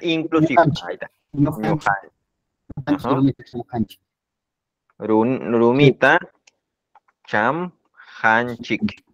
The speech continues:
Speaker 2: Kusa, alguien, alguien, Enrique. Huktaña tapi como sa, huktaña,
Speaker 1: Bueno.
Speaker 2: huktaña. Añay. Ahí está. Vamos a ver. Hasta acá.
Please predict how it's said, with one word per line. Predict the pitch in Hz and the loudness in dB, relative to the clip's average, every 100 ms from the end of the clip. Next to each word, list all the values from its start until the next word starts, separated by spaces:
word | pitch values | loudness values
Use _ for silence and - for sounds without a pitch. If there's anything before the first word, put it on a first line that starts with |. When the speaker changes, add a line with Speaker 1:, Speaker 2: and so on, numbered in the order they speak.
| _ | _
Speaker 2:
Kusa, | 180 139 - - - 104 - 95 | 2 2 0 -6 0 2 0 0
alguien, | 170 131 117 110 104 - | 2 2 0 -2 -4 0
alguien, | 214 185 135 123 113 | 2 2 -2 -4 -4
Enrique. | 113 110 101 98 - - - | -4 -4 -4 -6 -10 -20 -4
Huktaña | 139 143 156 147 135 | -4 -2 -2 0 2
tapi | 131 139 | 0 0
como | 123 110 95 | -2 -4 -4
sa, | - - | -10 -16
huktaña, | - 110 - 95 - | -14 -12 -10 -10 -8
Speaker 1:
Bueno. | 117 110 | -6 -4
Speaker 2:
huktaña. | 117 110 80 _ _ _ _ _ _ _ _ _ _ _ - | -2 -2 -6 _ _ _ _ _ _ _ _ _ _ _ -16
Añay. | - 76 - _ _ _ _ _ _ _ _ _ _ - | -14 -14 -16 _ _ _ _ _ _ _ _ _ _ -14
Ahí | 65 71 | -10 -8
está. | - - 180 185 _ - | -4 0 0 0 _ -14
Vamos | 113 90 71 - - | -8 -8 -8 -12 -6
a | 87 | 0
ver. | 139 170 156 _ _ _ _ _ _ _ | 4 2 2 _ _ _ _ _ _ _
Hasta | 113 110 - 98 | -2 -2 -2 -6
acá. | - - | -6 -16